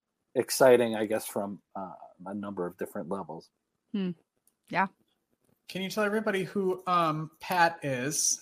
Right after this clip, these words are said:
Speaker 3: And then, uh,
Speaker 1: Yeah.
Speaker 3: you sent over a video, so I wanna, I wanna play that as well so people can hear from her.
Speaker 1: Pat Durham is one of our, uh,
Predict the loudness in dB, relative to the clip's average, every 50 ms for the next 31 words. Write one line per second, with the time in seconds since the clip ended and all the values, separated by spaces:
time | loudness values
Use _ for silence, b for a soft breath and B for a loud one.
0 | -4 -2 -2 0 2 2 2 2 2 0 0 -2 -2 -4 -6 -12 -20 -20 -20 _
1 | _ 2 4 6 6 6 8 8 6 6 4 0 -4 -10 _ _ _ _ -8 -2
2 | 2 2 2 2 0 -2 -4 -4 -4 -2 0 2 2 2 2 4 4 4 4 4
3 | 2 2 2 4 4 4 4 4 2 2 2 2 2 2 2 2 0 0 -2 -2
4 | -2 0 0 0 0 0 -2 -2 -4 -6 -8 -12 -20 _ -16 -6 -4 -2 -2 -2
5 | -2 -2 -2 -2 -2 -2 -2 -2 0 -2 -2 -4 -6 -6 -6 -6 -8 -6 -6 -2
6 | 0 0 0 -2 -4 -8 -10 -14 _ _ -2 0 2 2 4 2 2 2 2 0
7 | -2 -4 -8 -12 _ _ 2 6 8 8 8 6 4 6 6 6 4 4 0 -2
8 | -4 0 2 2 2 2 2 2 4 4 4 4 2 0 -2 -4 -2 -2 -2 -2